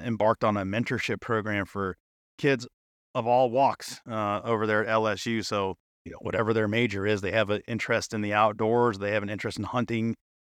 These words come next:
for the first time. They've been doing that, and it's a pretty remarkable program. So, uh, very apropos to see L S U with the leadership of, uh,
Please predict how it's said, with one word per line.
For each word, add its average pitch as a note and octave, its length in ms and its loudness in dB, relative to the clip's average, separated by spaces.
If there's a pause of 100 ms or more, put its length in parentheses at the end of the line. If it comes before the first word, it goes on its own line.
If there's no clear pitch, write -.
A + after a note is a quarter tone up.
(140)
for B2 100 0
the A2 100 0
first A2+ 300 0
time. A#2 340 2
They've G#2+ 200 0
been A2 220 0
doing A#2 340 0
that, G#2 280 -2 (920)
and G#2+ 140 -4
it's G2 100 -2
a G2+ 80 -2
pretty A#2+ 200 0
remarkable G#2+ 520 2
program. A2+ 520 0
So, G#2 280 0 (400)
uh, G#2 260 2 (920)
very B2 280 4
apropos A#2+ 580 4
to B2 80 -4
see B2+ 200 0
L A#2+ 160 2
S A2 180 -2
U A#2 360 0 (200)
with G#2+ 180 -4
the G#2 120 0
leadership A2 500 -2
of, G2+ 200 -2
uh, F#2+ 320 0